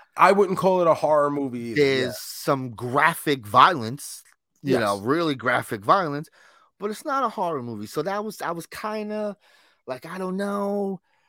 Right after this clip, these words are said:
Speaker 2: Uh, so I just said, "Eh, maybe we'll just save it and we can watch it next year if,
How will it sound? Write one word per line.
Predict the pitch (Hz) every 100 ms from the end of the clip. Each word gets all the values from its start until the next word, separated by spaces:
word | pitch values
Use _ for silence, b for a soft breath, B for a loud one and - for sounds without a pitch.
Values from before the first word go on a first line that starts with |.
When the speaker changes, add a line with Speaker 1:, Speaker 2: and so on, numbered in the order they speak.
| _ _ -
Speaker 2:
Uh, | 143 135 135 135
so | - 185 175
I | 180
just | 190 -
said, | 226 440
"Eh, | 392 349 - _ _ _ _ _ _ -
maybe | 151 170 160
we'll | 156 147
just | 147 -
save | 160 147
it | 147
and | 139
we | 135
can | 135 139
watch | 127 -
it | 113
next | 120 - -
year | 113 101
if, | 98